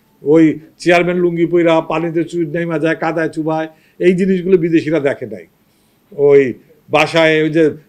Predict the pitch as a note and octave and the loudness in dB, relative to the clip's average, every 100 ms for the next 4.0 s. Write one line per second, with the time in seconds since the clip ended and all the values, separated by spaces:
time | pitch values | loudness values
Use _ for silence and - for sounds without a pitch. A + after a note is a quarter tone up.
0 | - D3 E3+ F3 F3 E3 D#3 D#3 D#3 D3+ | -8 -2 0 2 4 4 4 4 2 0
1 | - _ _ D#3 E3 D#3+ D3 E3 D#3+ D#3 | -12 _ _ 2 4 4 2 -4 -4 -2
2 | D#3 D#3 - - F3 F3+ F#3+ F3+ D#3+ D#3+ | -2 -4 -14 0 0 2 0 -2 -2 -2
3 | B2 C3 D3+ D3+ D3 D#3 C3+ A#2+ D3 D4 | -2 -4 -2 -2 -2 -4 -4 -4 -6 -8